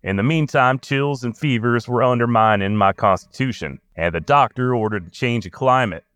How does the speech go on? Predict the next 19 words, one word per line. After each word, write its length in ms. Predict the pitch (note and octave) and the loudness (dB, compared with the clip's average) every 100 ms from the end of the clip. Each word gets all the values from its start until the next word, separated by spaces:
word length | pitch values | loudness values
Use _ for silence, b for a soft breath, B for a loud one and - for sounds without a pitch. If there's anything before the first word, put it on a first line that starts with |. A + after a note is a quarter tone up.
| _ _ _ - | _ _ _ -2
My 140 | E2+ | -2
father 400 | - A#2+ A2 G#2 | 2 2 4 2
made 180 | G#2+ F#2+ | 0 0
arrangements 640 | G2 A#2+ A#2 G2 A2 G#2+ | 0 0 0 -2 -4 -4
with 120 | F#2+ | -8
a 60 | F2+ | -6
party 380 | - A#2+ G#2+ G2 | 2 2 4 0
of 80 | |
hunters 500 | F2+ A#2 A2 F#2 F2+ | 2 0 0 -4 -6
and 80 | E2 | -8
trappers 640 | - D3 C#3+ - A2 A#2+ A2 | -2 2 2 0 -4 -4 -4
who 80 | |
were 180 | E2 E2 | -4 -2
in 220 | F#2+ F2+ | -2 -2
Saint 300 | D#2+ F2 D#2 | -4 -4 -4
Louis 200 | D#2+ E2 E2 | -6 -6 -8
at 80 | - | -12
the 60 | |
time 520 | - D3+ C3 A2+ A#2 | -2 0 2 2 -2